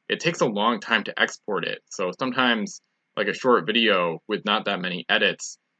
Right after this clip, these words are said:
could take, like, multiple hours. And a few times it's taken, like, eight to twelve hours to, like, I don't know if it's rendering or whatever it is, to, like, export the video file.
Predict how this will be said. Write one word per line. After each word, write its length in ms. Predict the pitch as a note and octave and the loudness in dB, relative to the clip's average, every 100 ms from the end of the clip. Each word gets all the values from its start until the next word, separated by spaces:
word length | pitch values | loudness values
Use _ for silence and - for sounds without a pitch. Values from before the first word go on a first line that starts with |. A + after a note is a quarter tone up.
| _ | _
could 140 | A2 - | -10 -2
take, 280 | A2 G2+ | 2 2
like, 320 | F#2+ F2 - - _ | 0 -4 -4 -16 _
multiple 400 | G#2+ G#2+ - F#2+ - | -6 -6 -4 -4 0
hours. 680 | G2+ G#2+ F#2 E2 F2 - - _ _ - | 2 2 2 -2 -6 -14 -20 _ _ 0
And 400 | G#2+ G2+ G2 F#2 _ _ | 2 2 -2 -10 _ _
a 80 | - | -6
few 160 | D#3+ F3 | -2 0
times 380 | F#3+ D3+ G#2+ | 4 4 2
it's 220 | A2 - - | -2 -6 -6
taken, 440 | - B2+ B2 G#2+ | 0 2 2 -2
like, 300 | G2+ E2+ - - | -2 -2 -6 -4
eight 220 | A#2+ B2 | -4 -4
to 100 | A#2 | -8
twelve 320 | - A2+ G#2+ | -2 2 4
hours 540 | F#2+ G#2 A2+ G#2 F2 - | 4 2 2 0 -2 -4
to, 160 | A#2 | -2
like, 320 | G2 E2+ - _ _ | 0 -2 -8 _ _
I 60 | G2 | -10
don't 100 | G2 | -6
know 100 | F#2+ | -6
if 100 | F#2+ | -8
it's 180 | - - | -10 -2
rendering 400 | G2+ A2 A2+ A2 | -2 0 -2 0
or 120 | G#2+ | -2
whatever 280 | G#2+ G#2+ A2 | 0 0 0
it 80 | |
is, 340 | G#2 G#2 F#2+ - _ | 2 0 -2 -12 _
to, 180 | - G2 | -8 -4
like, 260 | F#2 D#2+ - | -2 -4 -2
export 520 | G#2 G#2 - A#2 G#2 E2 | -4 -4 -4 0 0 -2
the 60 | |
video 280 | F2 G2 A2 | -2 0 0
file. 480 | - A#2 B2 B2+ | 2 4 4 2